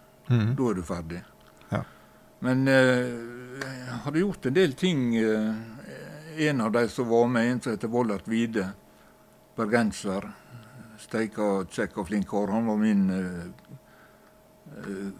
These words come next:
Speaker 2: koskipper, eh, på Atlanterhavsseilasen. Han, eh, foreslo i Reykjavik at vi skulle få lage noen presenninger så vi forhøya rekka rundt på begge sider, og det gjorde vi.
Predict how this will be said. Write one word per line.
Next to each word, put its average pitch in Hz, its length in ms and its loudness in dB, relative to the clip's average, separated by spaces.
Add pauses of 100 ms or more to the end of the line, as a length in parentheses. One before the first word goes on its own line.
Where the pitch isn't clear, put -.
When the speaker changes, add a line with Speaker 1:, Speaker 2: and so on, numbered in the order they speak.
Speaker 2:
koskipper, 98 1120 0
eh, 92 60 -4 (760)
på 101 160 -2
Atlanterhavsseilasen. 101 1080 -2 (1000)
Han, 117 320 2
eh, 98 140 0
foreslo 107 680 -2
i 98 240 0
Reykjavik 110 600 0
at 113 160 -6
vi 110 120 -4
skulle 98 300 -4
få 101 140 -6
lage 104 240 0
noen 101 240 -4
presenninger 95 640 -2
så 98 160 -12
vi 95 80 -4
forhøya 95 580 -2
rekka 95 480 -4 (1300)
rundt 113 400 -2
på 101 120 -2
begge 98 240 0
sider, 107 380 0
og 98 60 -4
det 104 120 0
gjorde 110 260 0
vi. 120 160 0